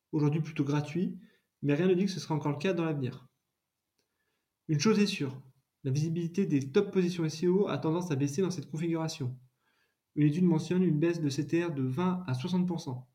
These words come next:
De quoi prédire des chutes drastiques de trafic qui devront être contrebalancées par un mix marketing plus important. Autre certitude, S G E met en avant une pluralité de formats et contenus de qualité. Pour être intégré dans ce module, il faudra que les annonceurs soient capables de produire du contenu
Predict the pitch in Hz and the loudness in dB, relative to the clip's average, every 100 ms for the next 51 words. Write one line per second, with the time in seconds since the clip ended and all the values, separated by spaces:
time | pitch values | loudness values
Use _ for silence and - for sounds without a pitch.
0 | _ _ _ _ _ _ _ - 131 147 | _ _ _ _ _ _ _ -6 0 0
1 | 139 151 180 160 - 131 131 175 185 - | 2 2 2 0 -2 -2 0 0 -2 -2
2 | 190 175 156 135 170 196 - - 151 143 | -2 -2 -2 -2 -2 -4 -8 -10 -2 -2
3 | 151 156 - - 196 196 170 156 196 170 | 0 -2 -2 -2 0 0 0 0 -2 -2
4 | 147 170 180 156 156 - 190 190 175 165 | -2 -2 -2 -6 -6 -6 -4 -2 -2 -2
5 | 156 131 127 - _ _ _ _ _ _ | -6 -8 -10 -14 _ _ _ _ _ _
6 | _ _ _ _ _ _ _ 202 190 185 | _ _ _ _ _ _ _ 4 4 2
7 | 160 156 127 202 208 - - 165 156 175 | -4 -4 -2 -2 -2 -6 -6 0 4 6
8 | 196 170 156 156 180 165 - - 196 190 | 6 6 2 2 2 0 0 -2 0 2
9 | 190 175 180 165 185 190 156 190 185 180 | 2 0 0 0 0 0 -2 -2 -2 -2
10 | 170 139 123 - - _ _ _ _ _ | -2 -4 -8 -10 -20 _ _ _ _ _
11 | _ _ _ 143 135 131 180 180 180 175 | _ _ _ 0 0 -2 -2 2 2 2
12 | 156 151 135 131 202 - 131 147 151 160 | 0 0 0 2 0 -2 -4 -2 -2 -2
13 | 143 127 127 127 180 175 190 180 - 147 | 0 2 2 2 2 0 -2 -4 -4 -6
14 | 143 156 139 127 127 135 131 131 131 - | -4 -4 -4 -4 -4 -2 -4 -4 -6 -4